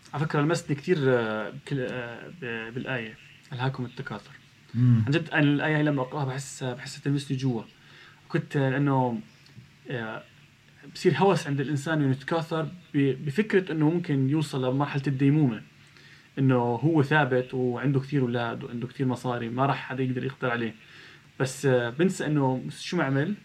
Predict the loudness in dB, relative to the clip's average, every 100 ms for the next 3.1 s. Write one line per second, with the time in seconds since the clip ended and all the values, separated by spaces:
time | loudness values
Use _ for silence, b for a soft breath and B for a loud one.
0 | -18 _ -2 0 2 2 4 4 2 4
1 | 4 4 2 2 4 6 4 0 0 4
2 | 4 4 4 4 2 0 -2 2 2 2